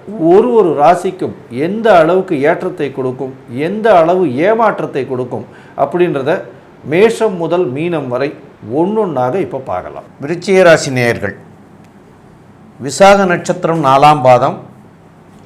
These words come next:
Speaker 2: அனுச நட்சத்திரம் ஒண்ணு, ரெண்டு, மூணு, நாலு பாதம், கேட்டை நட்சத்திரம் ஒண்ணு, ரெண்டு, மூணு, நாலு பாதம் ஆக இந்த ஒன்பது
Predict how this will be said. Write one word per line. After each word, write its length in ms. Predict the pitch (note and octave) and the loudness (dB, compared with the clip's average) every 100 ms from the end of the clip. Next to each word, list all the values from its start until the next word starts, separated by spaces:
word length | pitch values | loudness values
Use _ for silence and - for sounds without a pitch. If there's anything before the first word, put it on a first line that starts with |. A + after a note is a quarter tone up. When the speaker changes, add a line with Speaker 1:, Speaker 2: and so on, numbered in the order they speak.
| - - - - C3+ | -20 -20 -20 -4 -2
Speaker 2:
அனுச 260 | F#3+ G#3 F#3+ | -2 -2 0
நட்சத்திரம் 500 | F3 F3+ F3 E3+ F3 | 0 -2 -2 -4 -4
ஒண்ணு, 160 | C#3+ D3+ D3+ | -4 -2 -2
ரெண்டு, 180 | D3+ C#3+ | -4 -6
மூணு, 160 | C#3 C#3 B2 | -6 -4 2
நாலு 200 | A#2+ A2+ A#2 | 2 2 2
பாதம், 260 | A#2 D3+ F3+ | 2 0 -2
கேட்டை 280 | D3+ D#3+ E3 D#3+ | -2 0 0 -2
நட்சத்திரம் 480 | C#3+ C#3 C3 C#3+ C#3+ | -4 -6 -8 -8 -6
ஒண்ணு, 140 | C3 C3 | -6 -6
ரெண்டு, 200 | B2+ B2 A#2 | -6 -8 -10
மூணு, 180 | A2+ G#2+ | -10 -8
நாலு 200 | G2 F#2+ F2 | -6 -6 -8
பாதம் 260 | F#2+ F2 F2+ - G#2+ | -8 -8 -12 0 0
ஆக 100 | C3+ C#3+ | 2 -2
இந்த 120 | C3 A2+ A#2+ | -6 -6 -6
ஒன்பது 320 | D#3+ E3 | -6 -6